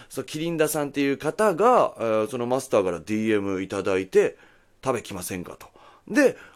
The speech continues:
まあ、俺がラーメン好きっていうのは、あの、キリンダさん知ってるんで、キリンダさんっていうか、まあ、あの、いつもの呼び方で呼ばしてもらうけど、先生ね。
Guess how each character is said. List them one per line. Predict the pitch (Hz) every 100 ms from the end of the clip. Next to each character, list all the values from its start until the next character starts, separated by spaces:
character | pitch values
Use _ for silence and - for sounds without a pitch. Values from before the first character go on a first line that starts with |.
| _
ま | 208
あ、 | 165
俺 | 165
が | 170 165 160
ラ | 165
ー | 160
メ | 113
ン |
好 | 101
き | - 123
っ |
て | 113
い | 104
う |
の | 127
は、 | 196 151 113
あ |
の、 | 104 98 95
キ | -
リ | 123
ン |
ダ | 104
さ | 87
ん | 82
知 | - -
っ |
て | - 123
る | 120
ん | 90
で、 | 87
キ | -
リ | 160
ン | 190
ダ | 170
さ | 156
ん |
っ |
て | 127
い |
う |
か、 | 113
ま | 110
あ、 | 107
あ |
の、 | 104 101 101
い | 131
つ | -
も | 226
の | 143
呼 | 110
び | 107
方 | 120 120 120
で | 110
呼 | 110
ば | 110
し | -
て |
も | 113
ら | 113
う | 110
け | 90
ど、 | 92
先 | - 240
生 | 233 190
ね。 | 90